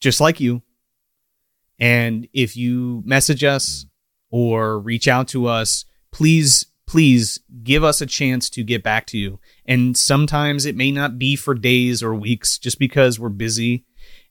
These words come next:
and we have our own lives going on, right? So it's not because we're ignoring you or we don't wanna talk to you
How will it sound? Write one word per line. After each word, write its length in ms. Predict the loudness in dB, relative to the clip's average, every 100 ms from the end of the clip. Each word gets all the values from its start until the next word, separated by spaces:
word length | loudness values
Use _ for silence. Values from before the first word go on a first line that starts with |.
| -2
and 640 | 0 0 -2 -6 -8 -10 _ -20
we 460 | -16 -16 -10 -2 0
have 360 | 2 0 -6 _
our 180 | 0 2
own 200 | 2 0
lives 360 | 0 0 0 -4
going 300 | -6 -6 -8
on, 300 | -10 -12 -6
right? 360 | 0 2 0 _ _ _ _
So 580 | 2 4 6 4 0 -4 _ _ _ -2
it's 180 | 0 2
not 140 | 0
because 240 | 2 0 2
we're 140 | 0
ignoring 440 | 0 0 0 2
you 480 | 2 2 2 0 -2 -6
or 260 | -4 -2
we 100 | -4
don't 200 | 0 0
wanna 180 | 0 -2
talk 300 | 2 2 2
to 100 | 0
you 440 | 0 2 0 -4